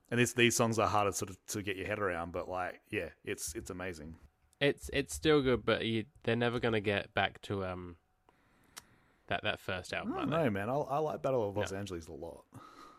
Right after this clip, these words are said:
Speaker 2: Nah. <laughs> It, it's, it's the same. Those two, Evil Empire and Battle, are in the same bars for me. There's moments, but start to finish,
Speaker 1: No, no, Sleep Mountain
Speaker 2: there's,
Speaker 1: Fire
Speaker 2: there's
Speaker 1: is
Speaker 2: too many
Speaker 1: just so
Speaker 2: gaps.
Speaker 1: fucking good.
Speaker 2: I know we've still got a few albums,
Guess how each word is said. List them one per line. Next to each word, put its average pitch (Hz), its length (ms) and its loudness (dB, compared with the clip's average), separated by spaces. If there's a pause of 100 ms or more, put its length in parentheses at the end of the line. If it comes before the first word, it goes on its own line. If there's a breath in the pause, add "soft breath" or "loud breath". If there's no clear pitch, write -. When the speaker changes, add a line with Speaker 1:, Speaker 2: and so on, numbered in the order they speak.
(220 loud breath)
Speaker 2:
Nah. - 1300 -12
<laughs> - 0 - (1040 loud breath)
It, 170 300 -2
it's, - 340 -2
it's 160 180 0
the 175 60 2
same. 151 460 2
Those 143 460 4
two, 156 400 2 (500)
Evil 143 200 4
Empire 127 360 4
and 113 160 0
Battle, 107 460 4 (100)
are 107 140 2
in 101 80 2
the 101 80 0
same 98 160 -2
bars 90 240 -4
for - 80 -12
me. 90 80 -6
There's 95 180 -2
moments, 123 480 4
but 107 320 4 (720 soft breath)
start - 280 2
to 104 60 -10
finish, - 560 -2 (180)
Speaker 1:
No, 90 80 -12
no, 78 60 -14 (140)
Sleep 107 240 -10
Mountain 95 160 -10
Speaker 2:
there's, 95 120 -6
Speaker 1:
Fire 85 140 -6
Speaker 2:
there's 98 180 -6
Speaker 1:
is 104 120 -2
Speaker 2:
too 98 60 -2
many 92 120 -4
Speaker 1:
just - 120 -6
so - 20 -18
Speaker 2:
gaps. - 80 -14
Speaker 1:
fucking - 460 -16 (100)
good. 80 280 -14 (1040 loud breath)
Speaker 2:
I 120 80 2
know 123 120 8
we've 113 80 4
still 117 160 4
got 104 100 6
a - 20 -4
few 107 160 4
albums, 92 380 0